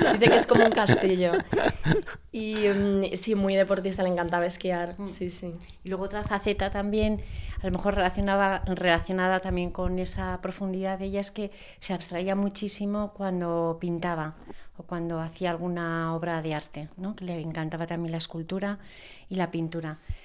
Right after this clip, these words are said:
Speaker 3: Pero bueno, son como
Speaker 2: Bueno,
Speaker 3: rasgos
Speaker 2: entonces
Speaker 3: que
Speaker 2: una,
Speaker 3: ahora lo
Speaker 2: una chica muy
Speaker 3: relacionas.
Speaker 2: polifacética,
Speaker 3: <laughs>
Speaker 2: ¿no? Estamos hablando de física, de matemáticas,
Speaker 1: De arte.
Speaker 2: de
Speaker 3: Sí.
Speaker 2: arte, de deporte, en fin.
Speaker 3: Mm, sí,
Speaker 1: Sí.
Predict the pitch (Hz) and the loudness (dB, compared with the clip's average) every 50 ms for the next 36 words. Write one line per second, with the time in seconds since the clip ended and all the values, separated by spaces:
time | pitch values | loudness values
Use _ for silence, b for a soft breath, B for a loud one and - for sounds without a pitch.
0 | b b b b b b - - 196 190 190 196 214 208 196 - 214 220 226 240 | b b b b b b -6 -2 -2 0 2 2 2 2 0 0 -2 -2 0 0
1 | 247 240 240 135 135 - - 101 - - 123 117 120 123 123 117 113 117 120 - | 2 6 10 10 10 12 10 8 8 10 12 12 12 12 12 12 12 12 12 12
2 | - 165 139 127 135 131 139 143 151 165 156 143 123 120 113 - - 95 - - | 10 12 12 12 12 12 12 12 12 12 12 12 12 12 12 8 6 4 6 8
3 | 135 156 - 226 208 226 202 - 82 82 90 131 185 226 202 175 135 113 - - | 6 8 8 8 10 10 10 10 8 8 8 10 10 10 10 10 8 8 8 8
4 | 117 117 117 117 123 123 123 131 131 127 120 113 107 87 - 143 139 - - 180 | 8 10 10 12 12 12 12 12 12 12 12 12 12 12 10 8 8 8 8 6
5 | 165 - 180 175 185 190 180 156 123 104 98 101 107 101 107 127 143 139 - 160 | 8 10 10 12 12 10 8 8 8 6 6 8 8 10 10 10 10 10 8 6
6 | 160 160 160 156 160 165 175 170 - B B B B B B B B 175 B B | 6 10 10 12 12 12 10 8 4 B B B B B B B B -10 B B
7 | - - - - 101 101 104 117 127 139 156 156 165 160 - - 165 160 165 175 | -12 -10 -2 4 8 10 12 12 12 12 12 12 12 10 10 12 12 12 12 12
8 | 175 170 160 139 131 117 110 104 101 - - 120 123 131 151 147 - - 165 160 | 12 10 12 10 10 10 10 10 8 10 12 12 12 12 12 12 10 12 12 12
9 | 165 165 165 165 156 131 113 104 - - 120 135 190 185 185 185 - - - - | 12 12 10 10 8 8 6 6 6 6 6 6 4 2 -2 -4 -6 -8 -12 -18
10 | - - - - 202 190 185 190 - - - - | -16 -14 -12 -10 -10 -10 -10 -12 -14 -16 -16 -14